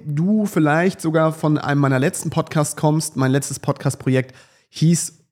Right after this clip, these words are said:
Grow and Scale. Da ging's so ein bisschen um die Reise von der Selbstständigkeit ins Unternehmertum. Und für alle, die von Grow and Scale kommen, ich kann dich beruhigen,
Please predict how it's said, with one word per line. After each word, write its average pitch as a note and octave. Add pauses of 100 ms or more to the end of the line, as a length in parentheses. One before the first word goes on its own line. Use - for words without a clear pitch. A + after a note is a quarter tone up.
(120)
Grow C#3+
and C3+
Scale. G#3+
Da C#3+
ging's D#3
so -
ein C#3
bisschen C#3+
um B2
die C3
Reise C3+
von C3
der B2
Selbstständigkeit C3+
ins C3+
Unternehmertum. B2+ (300)
Und B2
für -
alle, F#3+
die D#3+
von D#3
Grow D3+
and C#3
Scale F3
kommen, E3+
ich C3+
kann E3
dich E3+
beruhigen, D3